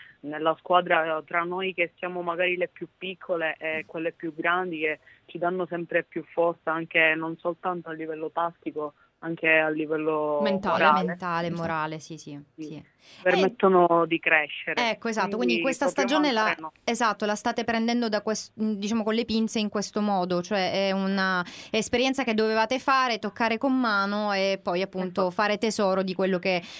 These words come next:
Speaker 3: eh, riuscirete, insomma, a, a raggranellare durante questa stagione. Eh, uno sguardo, giusto trenta secondi per quanto riguarda i maschietti, Palermo maschile, secondo te anche lì, ehm, dove può arrivare? Dai, un, un bel pronostico.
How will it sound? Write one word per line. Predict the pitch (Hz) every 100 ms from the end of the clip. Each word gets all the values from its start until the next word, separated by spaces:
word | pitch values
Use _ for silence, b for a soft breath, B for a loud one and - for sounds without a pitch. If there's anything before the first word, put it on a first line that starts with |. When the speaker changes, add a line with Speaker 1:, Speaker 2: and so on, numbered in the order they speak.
| B
Speaker 3:
eh, | 190 185 180 185
riuscirete, | 214 220 247 220 214 214
insomma, | 208 208 202 -
a, | 202 214 208
a |
raggranellare | 214 208 208 214 214 214 202 196
durante | 196 190 190
questa | 196 190 208
stagione. | - 190 185 170 165 B B 233
Eh, | 277
uno | 294 339 349 339 330 320
sguardo, | 294 359 381 339
giusto | 285 330 349
trenta | 302 349 349 330
secondi | 339 320 330 320 311 285 285
per | 269 269
quanto | 285 277
riguarda | 277 269 277 269
i | 269
maschietti, | 277 - 330 349 359 - 349 349 277
Palermo | 254 254 269 269 269
maschile, | 269 262 - 330 320
secondo | - 226 247 247
te | 247 285 277 240
anche | 226 233 254
lì, | 240 226 208
ehm, | 190 190 185 180 180
dove | 190 233 240
può | 247
arrivare? | 233 202 175 151 151
Dai, | 185 190 170
un, | 180 180 180
un | 220
bel | 220 247
pronostico. | 247 208 160 - 165 165